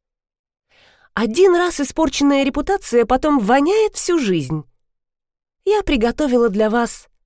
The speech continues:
особую историю. Вы жена успешного бизнесмена, но ваш муж — Степан Дмитриев — ещё и владелец благотворительного агентства,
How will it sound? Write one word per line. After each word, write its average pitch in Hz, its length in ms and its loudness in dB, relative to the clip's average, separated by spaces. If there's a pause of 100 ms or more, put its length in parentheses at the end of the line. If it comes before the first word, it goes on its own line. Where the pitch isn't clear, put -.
(160)
особую 208 720 0
историю. 147 640 -4 (1120)
Вы 214 360 2
жена 226 420 4
успешного 214 640 0
бизнесмена, 156 760 -4 (460)
но 202 180 4
ваш 202 320 -2
муж — 277 440 -2 (420)
Степан 202 580 0
Дмитриев — 180 640 -2 (520)
ещё 165 420 -2
и 190 140 2
владелец 180 640 0
благотворительного 240 960 0
агентства, 294 640 -2